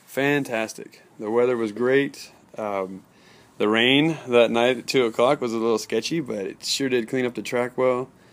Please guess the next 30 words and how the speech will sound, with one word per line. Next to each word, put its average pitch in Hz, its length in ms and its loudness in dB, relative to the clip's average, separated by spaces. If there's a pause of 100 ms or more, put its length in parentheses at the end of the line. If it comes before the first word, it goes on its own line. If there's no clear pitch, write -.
(420)
Yesterday 117 380 4
I 117 40 4
had 117 120 4
my 110 80 -2
fastest 117 480 -4
time. 123 440 -2 (680)
Uh, 98 220 -4
the 98 60 -10
tires 127 300 6
are 131 60 0
great. 127 340 4 (260)
The 110 60 -6
new 113 160 0
soft 117 500 6
front 120 440 2
is 101 180 -2
amazing. 107 760 -2 (240)
Um, 98 600 -4
the, 101 260 -2
uh, 90 240 -8 (220)
the - 120 -12
soft, 113 320 0 (140)
the 113 60 -2
medium 123 460 4
rear 117 400 6 (520)
was, 101 380 0
uh, 98 400 -2
also 104 400 0
fantastic. 101 720 -8
So 101 380 -4